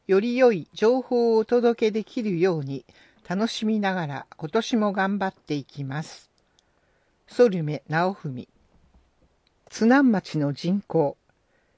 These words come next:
一月一日現在、括弧内は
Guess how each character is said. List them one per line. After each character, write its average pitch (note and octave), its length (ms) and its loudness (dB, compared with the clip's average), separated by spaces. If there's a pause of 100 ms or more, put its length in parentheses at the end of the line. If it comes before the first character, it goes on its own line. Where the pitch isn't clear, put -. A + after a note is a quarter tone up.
(120)
一 - 280 -2
月 A#3 300 2 (180)
一 A#3+ 100 2
日 A3 300 0
現 F#3 360 0
在、 B2 260 -6 (400)
括 - 180 0 (100)
弧 C4+ 200 4
内 F#3 280 2
は C3+ 180 -6